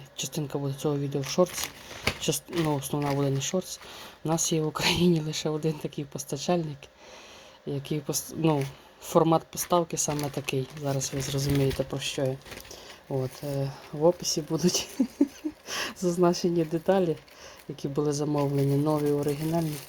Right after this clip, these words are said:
І от зараз, е, буде розпакування разом з вами. Я постараюся то якось зробити то разом з вами. Мають бути оригінальні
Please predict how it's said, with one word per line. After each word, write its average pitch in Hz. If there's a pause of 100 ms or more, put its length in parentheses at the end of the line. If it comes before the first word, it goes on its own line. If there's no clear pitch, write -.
(560)
І 170
от 170
зараз, 160 (1400)
е, 175 (200)
буде 202 (400)
розпакування 196 (220)
разом 151
з 143
вами. 143 (1400)
Я 143 (100)
постараюся 147
то 143
якось 139 (1200)
зробити 143
то 139
разом 139
з 139
вами. 139 (500)
Мають 151
бути 151
оригінальні 147